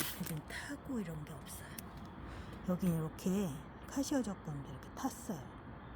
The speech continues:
이파리 하나가 탔죠. 요쪽도, 여기도 하나 타가지고 떨어져 나갔거든요.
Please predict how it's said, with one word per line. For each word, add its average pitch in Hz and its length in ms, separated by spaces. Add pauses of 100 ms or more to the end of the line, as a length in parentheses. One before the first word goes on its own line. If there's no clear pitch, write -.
(880)
이파리 165 400
하나가 175 360
탔죠. - 460 (3000)
요쪽도, 190 1000 (880)
여기도 196 580
하나 220 260
타가지고 160 800 (1000)
떨어져 254 340
나갔거든요. 143 800